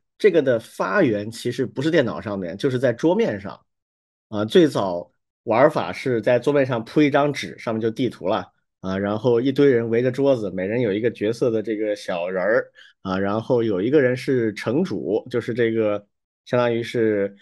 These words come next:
拿着书，他去负责讲故事的。呃，然后大家就在他的故事里面去冒险啊，你碰到他了，然后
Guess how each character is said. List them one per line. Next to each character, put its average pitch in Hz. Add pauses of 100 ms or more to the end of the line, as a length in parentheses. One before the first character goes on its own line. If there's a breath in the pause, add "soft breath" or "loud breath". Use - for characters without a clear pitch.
(280 soft breath)
拿 117
着 143
书， 160
他 139
去 143
负 143
责 139
讲 101
故 156
事 123
的。 80 (520)
呃， 95
然 98
后 117
大 117
家 127
就 131
在 131
他 147
的 143
故 139
事 131
里 101
面 101
去 110
冒 131
险 80
啊， 98
你 98
碰 131
到 123
他 131
了， 110
然 98
后 107